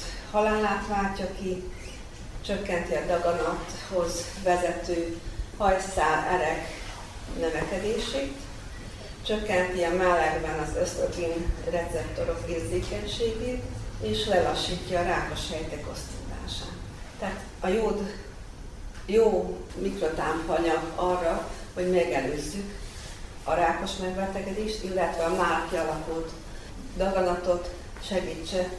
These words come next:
vagy lassítsa, pusztítsa. A málszövetnek óriási szüksége van a jódra. Viszont az érdekes, hogy a, az optimális jódigény a, a kosár mérettől függ,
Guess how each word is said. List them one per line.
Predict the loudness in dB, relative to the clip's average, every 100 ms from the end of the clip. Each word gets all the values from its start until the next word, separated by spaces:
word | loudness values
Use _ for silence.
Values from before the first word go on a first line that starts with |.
| -8 -2
vagy | 4
lassítsa, | 6 6 2 -2 -6 -2 -2 -2 -8 -8
pusztítsa. | -6 -6 -6 -8 -6 -6 -6 -8 -8 -2
A | 4
málszövetnek | 6 8 6 6 4 4 4 2 0 4
óriási | 6 6 4 2 0 -2
szüksége | -2 -2 -4 0 0
van | 2 2
a | 2 2
jódra. | 0 2 0 0 -2 -8 -10 -10 -6
Viszont | 0 0 2 2 2 2 0 -4 -6 -8 -6 6
az | 8 8 10 8
érdekes, | 8 4 2 2 4
hogy | 6 10
a, | 10 10 8 4
az | 4
optimális | 4 4 6 8 8 6
jódigény | 4 4 4 8 8 8
a, | 6 6 2 -4 -10 -12 -12 -10 -10 -6
a |
kosár | 0 2 4 4 4 4
mérettől | 4 4 2 -2 -2 -4 -4 -2 -2 0 4 6 6 0
függ, | -2